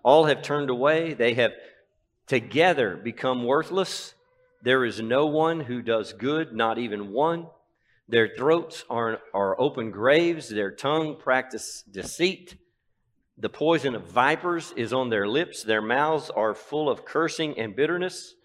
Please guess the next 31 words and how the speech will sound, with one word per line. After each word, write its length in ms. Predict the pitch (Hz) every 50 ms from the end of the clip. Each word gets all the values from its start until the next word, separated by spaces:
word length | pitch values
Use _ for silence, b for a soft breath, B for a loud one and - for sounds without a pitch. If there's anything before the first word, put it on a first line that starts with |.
| b b b b b b b
Their 180 | 113 113 107
feet 540 | - - - - 160 175 190 185 - - _ _ _ _ _ _ -
are 100 | - 104
swift 440 | 101 - - 143 151 170 165 165 -
to 80 | - 113
shed 360 | - - 131 123 123 120 104
blood. 400 | 113 123 160 180 175 175 170 226 - - _ _ b b b b b b b b
Ruin 360 | - 127 143 170 185 180 175 165
and 180 | 135 120 120 120
misery 420 | 139 165 160 160 165 165 170 165
mark 460 | 147 127 123 139 147 156 160 - -
their 180 | 117 123 117 113
ways. 540 | 117 127 151 165 165 170 165 160 - - - _ _ _ _ _ _ _ _ _ _ _ _ -
The 120 | 165 156
way 200 | 135 139 143 135
of 200 | 117 - - -
peace 340 | - 165 185 196 175 - -
they 180 | - 120 117 123
do 140 | 120 127
not 260 | 120 113 110 110 - -
know. 400 | 135 156 180 185 175 170 165 135
There 220 | 117 123 123 123
is 320 | - - 131 120 107 117
no 240 | 120 120 156 175 175
fear 300 | 165 - - 139 127 117
of 120 | 117 107 104
God 340 | 117 117 120 120 110 98
before 440 | 95 101 101 _ - 127 127 131 123
their 280 | 113 113 113 110 107 -
eyes." 500 | 82 78 - - - - - - - _ _ _ _ _ _ _ _ _ _ _ _ _ _ _ _ _ _ _ _ _ _ _ _ _ _ _ _ _ -
Okay. 500 | 80 80 78 - 92 85 101 135 135